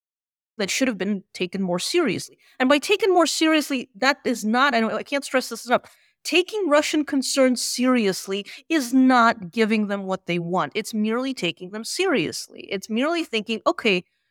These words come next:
this is an issue. This has all sorts of potentialities. And, uh, we need to think about this problem," rather than saying it doesn't exist and it's made up by Russian nationalists. And the problem I'm talking about here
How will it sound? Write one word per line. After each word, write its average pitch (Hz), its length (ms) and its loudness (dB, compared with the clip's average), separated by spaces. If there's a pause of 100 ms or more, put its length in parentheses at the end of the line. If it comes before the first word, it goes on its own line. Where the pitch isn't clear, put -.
(180)
this 311 280 0
is 285 160 -4
an 220 120 -4
issue. 165 400 -6 (220)
This 247 180 0
has 233 240 2
all 285 240 0
sorts 254 320 -2
of - 100 -16
potentialities. 175 1120 -6 (380)
And, 214 640 0
uh, 214 380 4
we 214 140 -4
need 262 200 -2
to 220 100 -4
think 240 260 -4
about 190 380 0
this 175 120 -8
problem," 208 540 0
rather 208 280 0
than 202 140 -4
saying 202 300 -2
it 190 100 -4
doesn't 185 280 -2
exist 180 500 -4
and 180 100 -6
it's 180 140 -8
made 180 240 0
up 175 160 0
by 175 140 0
Russian 180 400 -4
nationalists. 254 760 -8 (680)
And 254 80 4
the 277 40 2
problem 359 380 4
I'm 233 140 0
talking 285 420 -2
about 175 300 0
here 156 400 -6